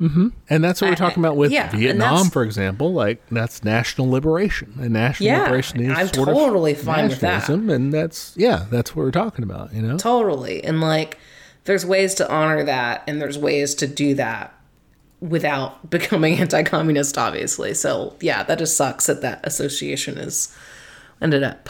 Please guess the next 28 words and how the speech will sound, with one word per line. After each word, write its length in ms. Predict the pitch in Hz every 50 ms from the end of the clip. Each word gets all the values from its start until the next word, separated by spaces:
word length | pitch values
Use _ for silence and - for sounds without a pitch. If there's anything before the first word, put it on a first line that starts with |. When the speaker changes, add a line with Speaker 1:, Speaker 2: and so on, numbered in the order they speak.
| - -
Speaker 2:
the 80 | - -
way 100 | 143 127
it 60 | - -
did. 260 | 135 117 - - - - - - - - - - - - - - _ _ _ _ _ _ - -
Speaker 1:
Yeah. 180 | 104 90 82 - - _ - - - - - - - - _ _ -
So 120 | - 123
that's 300 | 107 120 135 160 156 -
another 480 | 151 139 131 127 127 123 117 113 110 101 - - _ _ _ - _ _ - _ -
underlying 920 | 127 135 135 135 123 131 123 110 98 101 101 101 104 104 104 101 98 92
current 500 | - - - 117 98 87 85 - - - -
in 240 | 123 117 113 104 101
the 320 | 98 95 92 90 87 - _ _ _ _ _
huge 580 | _ - - 113 107 104 98 87 98 - - - _ _ _ _ _ _ _ _ -
Soviet 540 | - - 107 101 98 92 90 87 87 -
project 560 | - - 104 87 82 80 76 73 - - - - _ _ _ _ - - - _ _ -
going 300 | - 107 101 95 92 90
on 160 | 87 87 85
before 320 | 98 92 - - 127 123
we 100 | 110 113
get 220 | 95 98 101 95 92
up 160 | 90 - -
to 320 | - - 82 82 82 - _ _ _ _ _ _ _ _ _ _ _ _ _ _ _
nineteen 380 | - 110 98 95 92 - 98 92
eighty-five. 540 | 90 85 82 80 - - - 73 69 - -
Another 320 | 101 120 131 139 143 139
big 220 | 120 127 127 123 -
thing 320 | - 123 120 113 113 123 -
is, 460 | - 104 104 104 101 101 101 - -